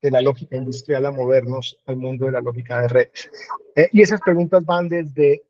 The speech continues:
los cinco puntos de los que he hablado previamente, y es, ¿cómo se investiga a través del diseño? ¿Cuáles son esas características esenciales que diferencian a un investigador cuando se para en el mundo del diseño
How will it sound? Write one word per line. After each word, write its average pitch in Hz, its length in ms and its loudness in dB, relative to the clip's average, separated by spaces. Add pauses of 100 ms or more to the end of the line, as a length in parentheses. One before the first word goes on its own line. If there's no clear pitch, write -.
(140)
los 139 300 -6
cinco 180 360 -2
puntos 160 400 -10
de 151 100 -8
los 131 140 -20
que - 80 -10
he 127 40 -2
hablado 123 300 0
previamente, 165 600 0
y 139 160 0
es, 143 200 2 (440)
¿cómo 226 340 6
se 220 160 -2
investiga 180 600 -2
a 165 40 -4
través 143 280 -2
del 156 140 -4
diseño? 160 440 -6 (380)
¿Cuáles 185 240 4
son 208 120 0
esas 185 220 -6
características 170 840 -10
esenciales 143 1000 -2
que 131 300 -2 (260)
diferencian 151 760 2
a 131 100 -4
un 135 140 -6
investigador 143 840 -4 (380)
cuando 139 340 -2
se 135 140 -8
para 156 400 0
en 165 80 -6
el 135 180 -6
mundo 170 440 -4
del 147 100 -6
diseño 127 600 -10